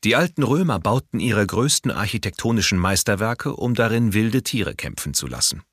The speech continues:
Voltaire, sämtliche Briefe. Kleopatra: „Ich mache die Liebe niemals zu meinem Herrn.“ Antonius: „Dann wirst du keine Liebe haben.“ Aus dem Katastrophenfilm Kleopatra von neunzehnhundertdreiundsechzig.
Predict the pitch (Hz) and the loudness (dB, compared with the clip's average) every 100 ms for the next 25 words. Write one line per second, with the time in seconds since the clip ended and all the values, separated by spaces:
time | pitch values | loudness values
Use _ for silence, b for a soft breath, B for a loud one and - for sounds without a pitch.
0 | _ _ _ 92 85 - 76 - _ - | _ _ _ -2 0 -2 -4 -8 _ -4
1 | 90 73 85 85 98 80 82 - - _ | -2 0 -2 -2 -2 -4 -8 -12 -16 _
2 | _ _ _ _ _ _ _ _ _ _ | _ _ _ _ _ _ _ _ _ _
3 | - 92 87 92 95 127 139 B B B | -2 2 2 2 0 0 0 B B B
4 | B B _ _ - 123 139 143 147 123 | B B _ _ -2 2 2 2 2 2
5 | 120 135 127 120 156 156 151 - - 135 | 4 2 4 4 4 2 0 0 0 2
6 | 123 127 117 95 64 - _ _ _ _ | 2 2 2 0 -2 -10 _ _ _ _
7 | _ 87 82 143 117 90 127 - - _ | _ -2 2 2 2 2 0 -2 -4 _
8 | _ _ _ 80 76 78 - 87 - 98 | _ _ _ -2 0 0 0 -2 0 2
9 | 107 113 127 151 151 101 - - _ _ | 2 2 2 0 0 -4 -8 -20 _ _
10 | _ _ _ 90 87 90 80 - 80 - | _ _ _ -2 0 0 0 -2 -4 0
11 | 104 80 78 80 78 - 95 95 87 65 | 0 0 -2 -2 -2 -2 0 0 0 -6
12 | - 62 - 76 69 73 - 78 76 76 | -8 -8 -6 -6 -4 -4 -4 -4 -6 -6
13 | 78 87 - - - - - | -4 -4 -4 -6 -8 -8 -14